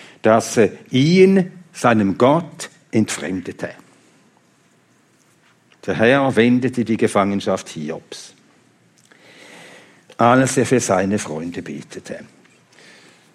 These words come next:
Und das Ergebnis, der Herr gab Hiob doppelt so viel, wie er gehabt hatte.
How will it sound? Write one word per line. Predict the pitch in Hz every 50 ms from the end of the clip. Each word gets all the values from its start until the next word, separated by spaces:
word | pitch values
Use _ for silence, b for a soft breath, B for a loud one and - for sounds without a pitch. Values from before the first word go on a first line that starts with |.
| b b _
Und | - 117 117
das | 131 127 -
Ergebnis, | 127 120 123 135 151 196 214 190 214 220 - -
der | 156 123
Herr | 104 135 160 190 202
gab | 151 160 151 175 190 180 -
Hiob | - 143 139 151 139 147 151 151 - -
doppelt | - 180 214 220 - - 240 233 - -
so | - 214 196
viel, | - - 196 196 196 202 190 160 123
wie | 147 151
er | 156 151
gehabt | 151 123 101 104 104 - - -
hatte. | 80 78 - - - 80 76